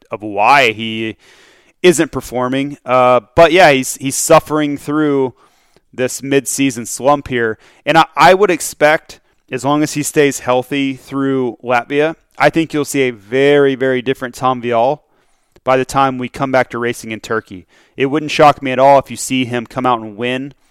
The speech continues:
both rounds in Turkey, just because I think that's what he needs. I think he needs a month to get back to his pace, get back to form and fitness, and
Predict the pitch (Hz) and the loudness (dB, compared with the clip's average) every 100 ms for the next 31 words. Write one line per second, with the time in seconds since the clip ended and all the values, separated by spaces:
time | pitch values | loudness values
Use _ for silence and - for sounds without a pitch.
0 | _ _ - 107 131 131 135 127 127 123 | _ _ -20 0 2 2 -2 -4 -4 -8
1 | 120 139 139 147 151 - 165 147 151 165 | -4 -4 -4 -6 -6 -4 -4 0 0 0
2 | 151 156 - 151 139 151 123 - 127 123 | -4 -4 -4 -6 -4 -4 -6 -8 -12 -8
3 | 143 - 139 127 127 139 139 120 - _ | -8 -6 -6 -4 -2 -2 -2 -6 -16 _
4 | _ - 127 131 147 139 123 - _ _ | _ -6 -6 0 0 0 -4 -16 _ _
5 | _ _ - 131 143 - 131 135 - 156 | _ _ -18 -4 -2 2 2 2 -2 -10
6 | _ - 139 - 190 170 - - 143 143 | _ -10 -8 -4 -2 -2 -6 -6 -2 2
7 | 139 147 - - 151 143 - - 170 165 | 4 2 -2 -6 -4 -4 -6 -4 0 2
8 | 143 123 - 170 139 131 - 123 | 0 -4 -2 -2 -2 -4 -8 -8